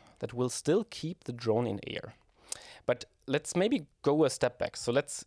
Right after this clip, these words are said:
explain what is happening there. So on a standard quadrotor drone,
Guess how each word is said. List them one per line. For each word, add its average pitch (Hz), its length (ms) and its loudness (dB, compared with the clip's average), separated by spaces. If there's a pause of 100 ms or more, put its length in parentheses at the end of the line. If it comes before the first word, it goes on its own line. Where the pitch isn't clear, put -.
explain 123 500 0
what 110 100 2
is 107 100 -2
happening - 420 -8
there. - 280 -14 (520)
So 123 500 2
on 127 120 2
a 131 80 4
standard 208 360 0
quadrotor - 480 -2
drone, - 240 -12